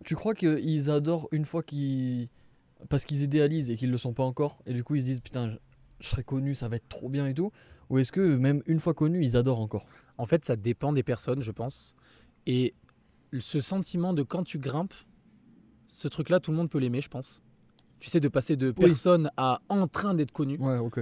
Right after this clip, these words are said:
Speaker 2: Ce sentiment-là, tout le monde peut l'aimer, je pense.
Speaker 1: Oui, parce que t'as un petit peu de reconnaissance.
Speaker 2: Et ouais, tu découvres ce que c'est que quelqu'un qui t'arrête et qui fait : « Oh, j'aime bien ce que tu fais. »
Speaker 1: Hum.
Speaker 2: Ce truc-là, je pense qu'il valorise.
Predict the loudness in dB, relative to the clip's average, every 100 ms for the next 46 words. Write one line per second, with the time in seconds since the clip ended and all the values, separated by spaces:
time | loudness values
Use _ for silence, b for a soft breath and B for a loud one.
0 | -6 -4 -4 -2 0 2 2 0 -2 -2
1 | -2 -4 -8 -12 -14 -20 _ 0 2 2
2 | 2 2 0 -2 0 0 0 -2 -2 -6
3 | -2 2 2 2 -2 0 0 0 -6 -2
4 | -2 0 -2 0 2 2 2 -2 -2 -4
5 | -2 -2 -2 -2 -8 -6 -2 0 -2 -4
6 | -14 -4 -2 0 -2 -2 -2 -4 -4 -6
7 | -8 -8 -4 -2 -2 0 -2 -2 -6 -2
8 | -2 0 -2 -6